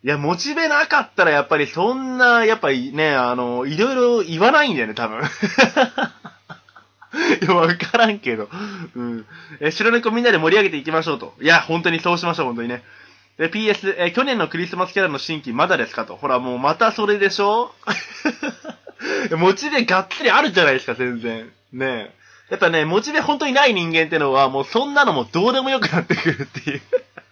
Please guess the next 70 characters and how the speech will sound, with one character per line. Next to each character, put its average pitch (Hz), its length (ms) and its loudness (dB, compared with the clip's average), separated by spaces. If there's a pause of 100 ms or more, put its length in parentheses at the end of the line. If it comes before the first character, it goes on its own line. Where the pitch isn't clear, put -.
(1000)
<laughs> - 20 -12
今、 170 200 2
お-、 170 180 0 (300)
お-、 - 40 0
俺 160 120 4
の 170 100 0
状 151 160 -2
態 156 140 4
で 151 80 2
す 147 80 -14
ね。 110 160 -10
も 135 100 -8
う 131 100 -8
ど 262 340 0
う 285 60 -2
で 294 100 0
も 277 160 -2
い 269 260 -6
い、 - 20 -4
良 247 160 -4
く 214 100 -4
な 160 80 0
っ - 40 -4
て - 80 -12
く 139 120 -8
る 120 80 -2
ん - 40 -10
で - 40 -16
す - 40 -14
よ 101 60 -10
ね、 117 120 -6
正 131 100 -8
直。 113 300 -14
う 113 320 -8
ん。 98 40 -18 (460)
も 147 140 0
う - 20 -2
な 196 200 6
る 311 100 2
よ 277 80 4
う 220 60 6
に 165 100 0
な 151 140 4
れ 208 100 2
と 117 120 -2
し - 100 -10
か 117 80 -4
も 107 80 -4
う - 40 -4
思-、 170 120 0 (100)
思 170 140 0
っ - 20 -2
て 156 80 -2
な 139 100 0
い 139 40 -4
ん 120 40 -6
で 98 60 -8
ね。 95 260 -14
う 117 100 -8
ん。 113 460 -10 (2250)
え 117 640 -2
ー、 - 20 -20
か-、 - 280 -2 (140)
え、 135 120 -4
カ 170 160 -4
ズ 180 120 -4
マ、 180 200 2 (160)
カ 175 160 -6
ズ 220 120 -4
マ 311 200 0